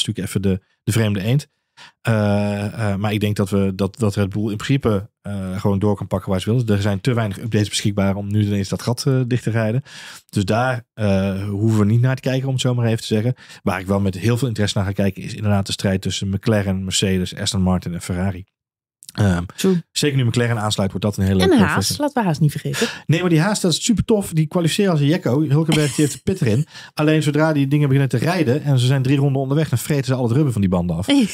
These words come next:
Speaker 2: dat is
Speaker 1: Dus ik weet niet of jou is
Speaker 2: waar.
Speaker 1: opgevallen, maar ook serieus, ze zijn vijf ronden onderweg en die banden staan op zijn velgen.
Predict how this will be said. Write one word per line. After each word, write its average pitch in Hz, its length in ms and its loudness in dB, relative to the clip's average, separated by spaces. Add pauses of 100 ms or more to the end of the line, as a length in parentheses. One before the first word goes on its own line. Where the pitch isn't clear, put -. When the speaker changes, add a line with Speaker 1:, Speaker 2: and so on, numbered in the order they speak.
(320)
Speaker 2:
dat 311 200 -4
is - 100 -2 (100)
Speaker 1:
Dus 139 80 2
ik 143 120 -2
weet 156 120 4
niet 147 80 4
of 123 60 0
jou 143 120 2
is - 60 0
Speaker 2:
waar. 180 80 2
Speaker 1:
opgevallen, 123 400 2
maar 147 140 0
ook 156 260 -2
serieus, 165 520 2
ze - 60 -2
zijn 143 180 4
vijf 160 220 0
ronden 139 200 2
onderweg 165 340 2
en 143 140 2
die 127 100 4
banden 147 260 0
staan 110 140 -2
op 101 60 -2
zijn 95 120 -6
velgen. 95 300 -2